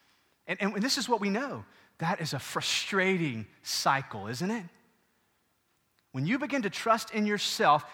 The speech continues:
you frustrate yourself every time. I go to the words of C S Lewis. He's a little bit more modern. Um, he's a, a Christian author, wrote a lot of Christian fiction,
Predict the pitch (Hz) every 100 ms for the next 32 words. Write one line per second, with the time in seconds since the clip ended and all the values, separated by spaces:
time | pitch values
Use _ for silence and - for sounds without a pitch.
0 | - 156 202 - - 294 269 - 208 175
1 | 160 156 - 175 147 143 - - _ 165
2 | 143 170 202 208 165 98 90 - - _
3 | _ _ _ _ _ _ _ _ _ _
4 | _ _ _ _ _ _ _ _ - 143
5 | 196 190 175 180 180 156 - 190 175 156
6 | - 170 151 - 151 156 151 156 156 147
7 | 151 143 139 143 190 208 196 131 123 135
8 | 117 127 113 113 113 113 - 151 151 -
9 | 143 160 165 156 156 131 127 123 139 135
10 | - - - 160 - 127 - 180 - 185